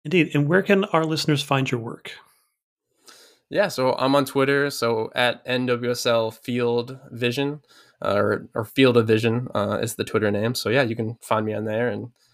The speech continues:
Speaker 2: feel free to follow or ask any questions about specific players, and I'm happy to, uh, respond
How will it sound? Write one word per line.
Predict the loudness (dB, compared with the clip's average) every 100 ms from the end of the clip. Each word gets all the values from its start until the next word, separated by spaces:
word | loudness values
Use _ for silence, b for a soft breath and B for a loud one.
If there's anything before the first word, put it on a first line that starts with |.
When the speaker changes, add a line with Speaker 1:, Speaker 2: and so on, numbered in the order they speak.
| _ _
Speaker 2:
feel | -10
free | -6 -6
to |
follow | -2 2 4 4
or | 2 2 0 -2 _ _ _
ask | -4 -2
any | -4
questions | 2 0 2 -2 -2
about | 0 2 0
specific | -2 -4 -4 0
players, | 0 0 -2
and |
I'm | -2
happy | 0 -2 -4
to, | -6 -4 0 2
uh, | 2 2 0 -6 -10
respond | -2 0 0 -2